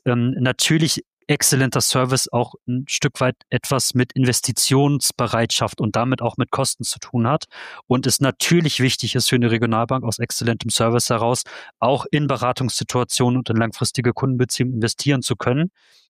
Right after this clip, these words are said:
Aber sagen, wenn ich Service rein strategisch als Kostenfaktor betrachte, dann ist es nicht verwunderlich, wenn die Beratungsqualität auch ein Stück weit darunter leidet.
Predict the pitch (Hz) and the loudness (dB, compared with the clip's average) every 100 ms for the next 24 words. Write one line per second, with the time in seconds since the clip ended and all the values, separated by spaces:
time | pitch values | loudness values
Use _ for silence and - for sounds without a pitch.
0 | - 117 117 127 117 127 123 - 120 123 | -4 -2 0 0 2 2 0 2 2 0
1 | - 101 117 165 170 131 - 131 123 - | 0 0 2 4 2 2 -2 -2 0 2
2 | 143 131 - 113 - 143 - 107 117 - | 2 2 -2 -4 -2 -4 -4 -4 -4 -2
3 | 117 107 - 117 - - 151 165 - - | -2 -2 -2 -4 -2 2 2 2 -6 -20
4 | - 131 117 123 123 131 - - 123 - | -18 -6 -2 2 4 2 0 -2 0 0
5 | 110 123 123 120 - 123 110 107 110 110 | 0 2 2 2 0 -2 -2 -2 0 0
6 | 120 - 120 110 - 110 110 - - 120 | -2 -2 -2 -2 -2 -4 -4 -6 -8 -4
7 | - 104 110 110 107 104 104 104 | -2 -2 -2 -2 0 0 2 0